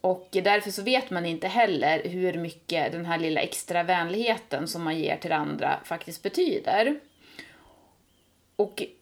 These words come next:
det fina det är att jag faktiskt själv nu har fått uppleva det här.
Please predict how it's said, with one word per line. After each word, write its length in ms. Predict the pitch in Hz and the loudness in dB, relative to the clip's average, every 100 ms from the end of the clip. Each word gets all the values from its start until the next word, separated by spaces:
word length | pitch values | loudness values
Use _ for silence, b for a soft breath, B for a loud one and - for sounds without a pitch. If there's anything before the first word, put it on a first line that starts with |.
| _ - | _ -4
det 140 | 226 | -2
fina 400 | 233 247 262 302 | 2 4 6 6
det 80 | 214 | 6
är 460 | 196 185 196 208 - | 8 8 8 4 2
att 260 | 208 208 | 0 0
jag 380 | 214 233 247 240 | 2 4 2 0
faktiskt 360 | 254 247 247 - | -4 -6 -10 -10
själv 600 | - 302 269 180 160 - | -2 2 2 2 0 -2
nu 220 | 180 160 | 0 0
har 200 | 175 170 | 0 0
fått 200 | 185 175 | -2 -2
uppleva 680 | 247 247 226 262 320 175 147 | -4 -2 0 2 4 4 2
det 60 | |
här. 500 | 160 151 - 214 285 | 0 0 2 2 2